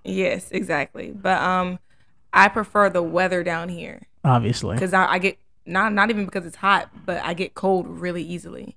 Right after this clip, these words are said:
Speaker 2: Oh, okay.
Speaker 1: Like, it's weird. I was born in Kentucky, but, like, now I, I'm freezing at, like, seventy degrees.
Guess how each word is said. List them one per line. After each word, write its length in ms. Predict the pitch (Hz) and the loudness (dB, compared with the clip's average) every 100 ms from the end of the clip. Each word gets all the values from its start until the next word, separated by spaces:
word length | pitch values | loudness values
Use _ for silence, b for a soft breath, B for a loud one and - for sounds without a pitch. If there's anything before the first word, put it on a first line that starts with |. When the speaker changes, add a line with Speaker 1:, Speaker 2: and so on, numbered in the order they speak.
| - | 0
Speaker 2:
Oh, 180 | 143 170 | 2 2
okay. 360 | - 151 170 | 0 -2 0
Speaker 1:
Like, 140 | 185 175 | -2 -4
it's 140 | 175 | -2
weird. 220 | 185 190 | 0 2
I 60 | 175 | 2
was 120 | 175 | 0
born 360 | 170 185 208 202 | -2 0 2 0
in 100 | 175 | -2
Kentucky, 460 | 170 170 175 170 165 | -8 -4 -4 -4 -8
but, 120 | 170 | -6
like, 240 | 175 170 | -8 -6
now 460 | 175 175 175 175 - - | -2 0 2 -2 -6 -8
I, 180 | - - | -6 -6
I'm 160 | - | -6
freezing 500 | 180 - 202 180 180 | -8 -4 -2 -2 -4
at, 160 | 175 98 | -6 -6
like, 260 | 170 165 - - - | -8 -8 -14 -20 -20
seventy 580 | - - 196 185 180 | -16 -2 0 0 -2
degrees. 640 | 170 160 160 156 - - | -4 -4 -6 -6 -10 -16